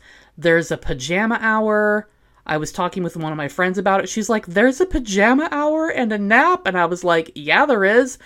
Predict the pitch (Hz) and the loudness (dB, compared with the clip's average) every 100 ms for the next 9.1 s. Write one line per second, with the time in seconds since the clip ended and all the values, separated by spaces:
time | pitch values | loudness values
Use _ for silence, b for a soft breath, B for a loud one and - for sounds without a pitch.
0 | B B - 226 254 247 233 226 - 190 | B B -2 0 2 2 0 -2 -2 -2
1 | 220 269 262 - 226 - 143 131 147 - | 0 0 -2 0 -2 -2 -4 -4 -6 -8
2 | 170 - 196 226 262 254 131 120 131 190 | -10 -4 -2 0 -2 -4 -8 -6 -6 -8
3 | 214 B B B B - 233 226 233 214 | -10 B B B B -2 -2 0 -2 0
4 | 254 254 254 254 247 240 240 233 240 240 | 2 4 2 0 0 2 2 0 0 -2
5 | 226 254 254 254 240 240 285 170 131 127 | -2 0 2 2 2 2 0 -2 -6 -10
6 | 127 - B B B - 214 208 233 226 | -12 -16 B B B -6 -4 -2 -2 -2
7 | 226 - 226 240 - 254 254 240 196 190 | -2 -2 -2 -2 0 2 2 0 -4 -4
8 | 220 180 143 147 233 269 180 196 208 202 | -6 -2 -2 0 -2 -4 -4 0 0 0